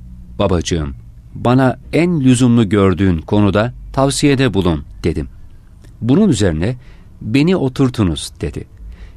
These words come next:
Kendisini oturttuğumuzda da "Ey oğul, kaderin hayrına ve şerrine iman etmedikçe imanının tadını alamaz ve Allah'ı tanımış olmanın hakikatine varamazsın."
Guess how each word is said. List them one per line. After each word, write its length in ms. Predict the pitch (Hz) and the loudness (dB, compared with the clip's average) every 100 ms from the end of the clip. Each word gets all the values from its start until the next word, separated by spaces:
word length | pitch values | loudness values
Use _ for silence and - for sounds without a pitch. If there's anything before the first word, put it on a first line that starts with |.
| - | -2
Kendisini 420 | 135 147 156 180 | 0 2 2 2
oturttuğumuzda 960 | 113 - 117 - 101 90 82 - 107 101 | 0 -2 -4 0 0 2 0 -2 0 2
da 200 | 98 107 - - - 120 | 2 0 -8 -20 -6 0
"Ey 360 | 123 104 80 76 | 4 4 2 -4
oğul, 320 | 80 73 71 - - - - - - - | -6 -6 -10 -14 -20 -20 -20 -20 -20 -18
kaderin 440 | - 147 156 160 175 | -2 2 4 4 2
hayrına 640 | 127 113 117 117 117 123 | 2 2 4 4 4 4
ve 140 | 127 | 2
şerrine 560 | 110 - 107 107 101 95 - | 2 2 2 4 2 0 0
iman 440 | 95 92 90 82 | 2 4 2 2
etmedikçe 720 | 98 - 98 95 - 107 95 - - - - - - | 0 0 0 0 0 -2 -2 -6 -20 -20 -20 -20 -2
imanının 720 | 117 131 139 143 147 156 170 | 2 4 4 4 4 4 2
tadını 400 | - 110 104 101 | 0 0 2 2
alamaz 540 | 85 87 104 117 127 - - - - | 2 0 2 0 -2 -8 -18 -20 -4
ve 260 | 92 110 - | 0 0 0
Allah'ı 540 | 98 110 123 131 147 160 | -2 0 2 2 2 0
tanımış 460 | 127 123 120 120 - | 2 4 4 2 0
olmanın 580 | 101 101 104 104 101 101 - - | 0 2 4 4 2 0 -10 -6
hakikatine 720 | 120 147 127 127 123 113 104 | -2 0 0 0 2 2 2
varamazsın." 640 | 98 104 85 73 - 73 | 0 0 -2 -4 -6 -6